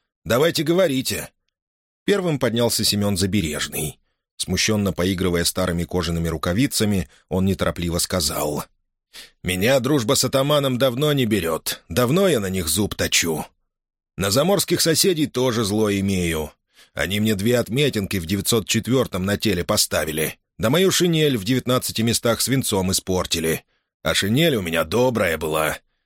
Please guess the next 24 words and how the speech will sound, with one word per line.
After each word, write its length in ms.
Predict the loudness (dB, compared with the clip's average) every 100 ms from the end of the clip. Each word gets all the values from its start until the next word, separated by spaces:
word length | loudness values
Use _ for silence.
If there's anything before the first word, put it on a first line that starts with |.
| _ -2
Так 180 | 0
что, 120 | 0 2
ежели 360 | 2 2 0
дадите 400 | 2 0 0 2
оружие, 680 | 2 2 0 0 -4 -6 -8 -6
то 100 | -2
записывай 560 | 2 0 2 0 2 -2
меня, 240 | -4 -4
Кушаверов». 800 | -2 0 0 0 0 0 -4 -10 _ _ _ _ _ _ _ _
«За 220 | -2 0 2
оружием 440 | 2 2 0 0
дело 240 | 2 2
не 140 | 2 0
станет». 640 | 0 0 0 -2 -6 -10 -10 _ _ _ _ _ -4
«Тогда 260 | 0 2
и 80 | 2
говорить 540 | 2 2 2 0 -2
не 140 | 0 0
о 140 | 2
чем», — 360 | 0 -4 -6 -10 _
опустился 540 | -6 -4 -2 -2 0
Семён 360 | 0 0 0 0
на 120 | 0
лавку. 520 | 0 -2 -4 -6 -6